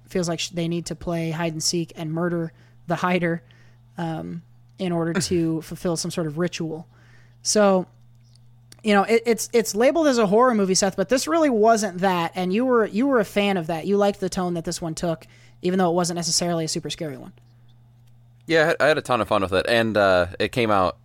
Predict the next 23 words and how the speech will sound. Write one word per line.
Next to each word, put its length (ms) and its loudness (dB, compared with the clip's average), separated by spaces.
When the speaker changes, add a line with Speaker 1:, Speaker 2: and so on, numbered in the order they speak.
Speaker 2:
uh, 340 0
just 240 -8
a 60 0
week 200 -2
ago. 200 -10
We 100 -2
were 60 4
recording 360 0
on 60 0
a 40 0
Monday. 300 0
It 60 -2
came 180 -6
out, 240 -2
it'll 140 0
be 100 -2
a 40 -2
week 160 -4
ago 200 -2
Tuesday. 600 -6
So, 380 -8
Speaker 1:
Oh, 180 2
okay. 140 -14